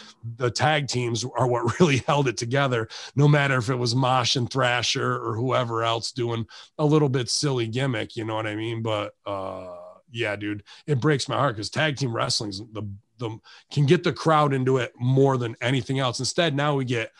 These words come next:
shitty six matches that are thrown together storylines where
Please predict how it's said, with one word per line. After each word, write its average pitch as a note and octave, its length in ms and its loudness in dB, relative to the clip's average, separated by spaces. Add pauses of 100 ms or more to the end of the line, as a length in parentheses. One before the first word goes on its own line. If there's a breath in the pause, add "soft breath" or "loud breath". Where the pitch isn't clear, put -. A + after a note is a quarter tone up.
(380 loud breath)
shitty D#3 400 4
six D3+ 360 2
matches C3+ 580 -2
that C3 160 0
are A2+ 100 0
thrown C#3+ 320 2
together C#3 340 2
storylines A#2+ 760 2
where A2+ 340 -2